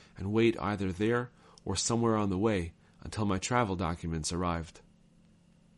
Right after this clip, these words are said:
There are many thoughts in a man's heart, but God's plan will be accomplished. For God arranged events such that I delayed here until today, when my brother Reb Yudel brought me a permit.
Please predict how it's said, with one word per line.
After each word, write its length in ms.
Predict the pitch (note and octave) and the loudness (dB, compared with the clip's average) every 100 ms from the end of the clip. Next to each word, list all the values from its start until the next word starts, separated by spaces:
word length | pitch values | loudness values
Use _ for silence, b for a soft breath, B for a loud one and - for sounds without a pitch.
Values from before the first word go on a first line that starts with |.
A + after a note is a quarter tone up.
| - - - | -20 -20 -6
There 140 | A2 G#2+ | 0 2
are 80 | |
many 240 | A#2 C3 C#3+ | 2 2 2
thoughts 420 | - B2 G2+ - | 2 0 0 -2
in 80 | F#2 | -2
a 40 | |
man's 340 | F2+ F#2 F#2 G2 | 0 0 -2 -2
heart, 320 | G2 F2 - - b b b b b | -2 -4 -10 -20 b b b b b
but 180 | - F2 | -8 -4
God's 360 | A2 A2 A2+ - | 4 6 4 0
plan 360 | A2+ G2+ F#2+ | -2 0 0
will 120 | F#2+ F2+ | -2 -2
be 180 | F#2+ | 0
accomplished. 680 | E2+ - F2 F2 F2+ E2+ - - - B B B B | -2 -4 -6 -6 -8 -8 -12 -18 -20 B B B B
For 160 | - G2 | -8 -2
God 340 | A2+ A#2 A#2+ | 4 6 4
arranged 480 | F#2 G2+ A#2 C3 A#2 | 2 0 0 0 -2
events 460 | F2+ F2+ E2+ - - | -2 -2 -2 -6 -10
such 320 | - - F#2+ - | -8 -6 -4 -2
that 160 | G#2 | 0
I 120 | G2 | 0
delayed 400 | F#2 G2 A2 B2 | -2 -2 0 0
here 200 | G2+ G2+ | -2 -2
until 300 | F#2+ F2 G2+ | -2 -4 -6
today, 420 | - G2+ A2 F2+ - b b b b | -4 0 0 0 -4 b b b b
when 140 | - F#2+ | -4 -2
my 140 | F2 | 0
brother 340 | F#2 A#2 A#2 G#2 | 2 2 2 2
Reb 240 | G2+ F2+ | 0 2
Yudel 340 | A#2 A#2+ F#2+ | 2 2 0
brought 220 | F2+ G2 G2+ | 0 -2 -2
me 80 | |
a 80 | F#2 | -4
permit. 420 | - B2+ F#2+ - | -2 -2 -2 -6